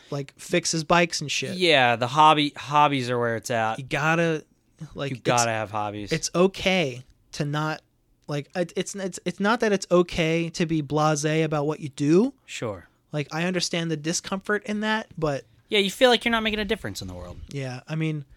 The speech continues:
Speaker 2: I can
Speaker 1: but
Speaker 2: understand that.
Speaker 1: if, if I had to, I could say, I mean, a lot of people feel that way.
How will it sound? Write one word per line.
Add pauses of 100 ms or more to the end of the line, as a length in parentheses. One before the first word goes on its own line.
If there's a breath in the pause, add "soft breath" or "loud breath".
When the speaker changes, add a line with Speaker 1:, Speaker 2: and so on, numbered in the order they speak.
(320 soft breath)
Speaker 2:
I
can
Speaker 1:
but
Speaker 2:
understand
that.
Speaker 1:
if,
if
I
had
to, (1600 loud breath)
I
could
say,
I
mean,
a
lot
of
people
feel
that
way.